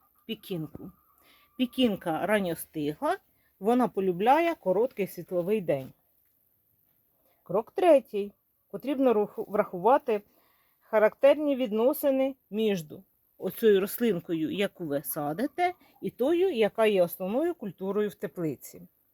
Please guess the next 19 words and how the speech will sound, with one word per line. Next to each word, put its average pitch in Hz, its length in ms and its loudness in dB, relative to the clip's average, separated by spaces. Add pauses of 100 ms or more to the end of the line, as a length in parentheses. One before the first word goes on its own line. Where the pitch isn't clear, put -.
(680)
Після 226 320 2
томатів, 196 720 -4 (1400)
томати 262 380 4
садити 185 440 2
не 233 120 2
можна, 180 380 2
тому 220 260 -4
що 220 160 -2
в 190 40 -2
них 202 160 -2
спільні 208 420 -4
шкідники 185 800 -2
і 185 80 -10
спільні 262 380 0
хвороби. 160 560 -2 (380)
Вони 220 180 2
можуть 214 360 2
просто 285 480 0
захворіти. 202 680 0